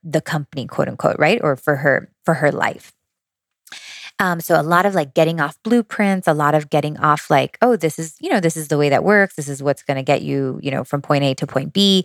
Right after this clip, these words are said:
And instead, we're gonna see much more of that divine feminine energy, which is, like, uh, intuition, uh, what, you know, where am I feeling pulled to? What do I feel is right? You know, what's in my heart?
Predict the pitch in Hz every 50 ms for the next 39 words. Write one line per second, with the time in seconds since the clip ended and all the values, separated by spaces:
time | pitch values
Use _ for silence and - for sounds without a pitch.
0 | - - - - - - - - 175 175 165 160 - - - 170 151 151 156 147
1 | - - - 175 165 156 160 147 - - 160 156 151 151 151 - - - 165 156
2 | 151 139 139 127 - - 139 131 - 151 143 147 151 151 139 - - 156 147 147
3 | 143 143 - - 160 151 147 147 143 147 143 143 147 151 - 143 135 139 139 135
4 | 131 131 - - - - - - - - - - - _ 160 151 139 - - -
5 | 175 175 170 - - 175 147 143 156 170 175 - - - 165 160 160 160 160 160
6 | 156 156 147 - - - 135 131 123 123 127 139 147 151 131 - _ _ _ -
7 | 165 156 143 135 139 151 156 151 151 147 135 135 - - 151 143 131 160 - -
8 | - - 185 175 170 165 - - 185 160 147 147 151 147 147 - - 156 160 170
9 | 170 - - - 170 165 165 - 170 156 - 156 147 160 160 160 160 160 160 156
10 | 156 156 151 - - 147 143 131 120 - 151 - - 160 151 139 139 131 147 143
11 | - -